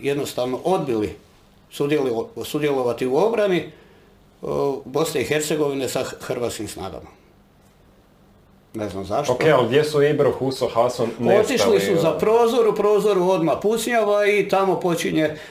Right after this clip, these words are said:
Speaker 1: već razgraničenje i gdje je prelaz-, u, u, dolazi do sukoba muslimanskih i hrvatskih snaga, ne samo tamo, nego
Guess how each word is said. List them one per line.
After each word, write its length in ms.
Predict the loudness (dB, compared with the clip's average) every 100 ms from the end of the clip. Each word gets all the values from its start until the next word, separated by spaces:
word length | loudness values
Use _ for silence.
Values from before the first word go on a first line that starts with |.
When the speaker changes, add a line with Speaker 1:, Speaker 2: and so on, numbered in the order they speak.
| -4
Speaker 1:
već 280 | -2 0 0
razgraničenje 1080 | 0 0 0 0 0 0 0 2 2 0 -6 -18 -20 -4
i 120 | -2
gdje 120 | 2
je 180 | 2 0
prelaz-, 420 | 0 2 2 0
u, 40 | -2 -4
u, 100 | -6 -14 -16
dolazi 540 | -6 0 2 2 0 -2
do 180 | -2
sukoba 600 | 0 -2 -2 -2 0 0 -2
muslimanskih 680 | -6 -4 -2 -2 -4 -6 -2
i 120 | -4
hrvatskih 520 | -4 -4 -4 -6 -8
snaga, 420 | -2 0 0 -2 -6 -16 -12
ne 200 | -4 -2
samo 280 | 0 0 0
tamo, 300 | 0 0 0
nego 340 | 0 0 -2